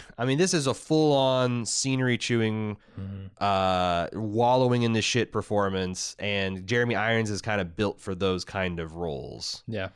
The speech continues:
Speaker 1: So I think he's up there in the top five, if you ask me.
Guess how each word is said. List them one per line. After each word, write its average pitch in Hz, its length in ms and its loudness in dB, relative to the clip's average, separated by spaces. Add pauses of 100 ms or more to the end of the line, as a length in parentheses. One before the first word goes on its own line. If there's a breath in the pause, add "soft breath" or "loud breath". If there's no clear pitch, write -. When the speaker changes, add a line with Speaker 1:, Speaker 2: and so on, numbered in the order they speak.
(380 soft breath)
Speaker 1:
So 98 1080 2 (1160)
I 120 1080 2 (220)
think 107 600 -2
he's 98 1120 -6
up 98 280 0
there 98 300 0
in 90 100 -4
the 85 100 -6
top 90 400 -4
five, 76 540 -4
if 76 120 -14
you 71 80 -8
ask 73 340 -8
me. 76 380 -12